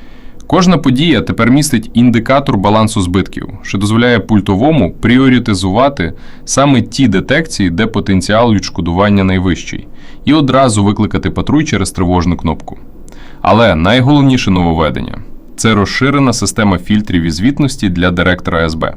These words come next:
Раніше всі алерти були змішаними, і вибрати їх по типу списку або пріоритету було неможливо. Тепер перед ранковою планеркою директор С Б за кілька секунд може відфільтрувати алерти по типу списку,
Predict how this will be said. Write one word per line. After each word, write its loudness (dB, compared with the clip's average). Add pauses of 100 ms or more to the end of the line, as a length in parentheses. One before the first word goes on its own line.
(800)
Раніше 4
всі 0
алерти 2
були 4
змішаними, 0 (140)
і -2
вибрати 2
їх 0
по -2
типу -2
списку -2 (320)
або 2
пріоритету 0
було 2
неможливо. 2 (520)
Тепер 0 (480)
перед 2
ранковою 2
планеркою 2 (140)
директор 0
С 2
Б 2
за 0
кілька -2
секунд -4 (420)
може 2
відфільтрувати 0
алерти 2
по -4
типу -6
списку, -4